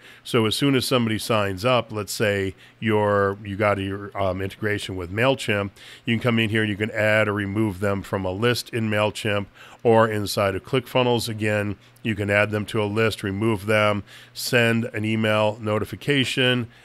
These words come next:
add a tag, remove a tag, or even un-, unsubscribe the contact. Right there, that's it.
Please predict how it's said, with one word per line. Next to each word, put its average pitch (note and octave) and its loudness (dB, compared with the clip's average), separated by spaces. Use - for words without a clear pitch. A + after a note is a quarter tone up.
add A#2 6
a A#2 2
tag, G#2+ 0
remove G#2 -2
a G#2 -4
tag, F#2+ -2
or G2 -2
even F#2+ -4
un-, G2 -4
unsubscribe F#2+ -4
the F#2 -8
contact. A#2+ 2
Right D3+ 6
there, D3+ 4
that's B2+ -2
it. B2 2